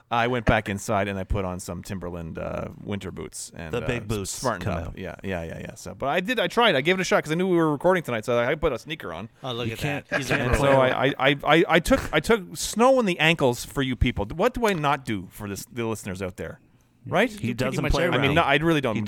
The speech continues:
Speaker 2: does
Speaker 1: anything
Speaker 2: not
Speaker 1: for them,
Speaker 2: play
Speaker 1: but,
Speaker 2: around.
Speaker 1: but I wore some sneakers today in the snow for you guys.
Speaker 3: That's nice.
Speaker 2: Thank you.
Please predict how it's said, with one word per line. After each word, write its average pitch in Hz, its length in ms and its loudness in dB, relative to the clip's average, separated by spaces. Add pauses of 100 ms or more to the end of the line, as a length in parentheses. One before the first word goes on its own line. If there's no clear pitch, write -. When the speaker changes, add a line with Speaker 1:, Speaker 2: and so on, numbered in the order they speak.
Speaker 2:
does 101 40 0
Speaker 1:
anything 98 100 0
Speaker 2:
not 110 140 -2
Speaker 1:
for - 60 -4
them, - 40 0
Speaker 2:
play 117 100 0
Speaker 1:
but, 101 100 0
Speaker 2:
around. 87 280 -6
Speaker 1:
but 147 400 0 (460)
I 117 100 -4
wore 131 220 0
some 110 140 -10
sneakers 107 320 -6
today 95 140 -4
in 90 60 -6
the 85 60 -10
snow 82 340 -10
for - 100 -14
you 101 60 -14
guys. - 320 -16 (800)
Speaker 3:
That's 85 180 -20
nice. 101 100 -10
Speaker 2:
Thank 214 260 -4
you. 95 220 -4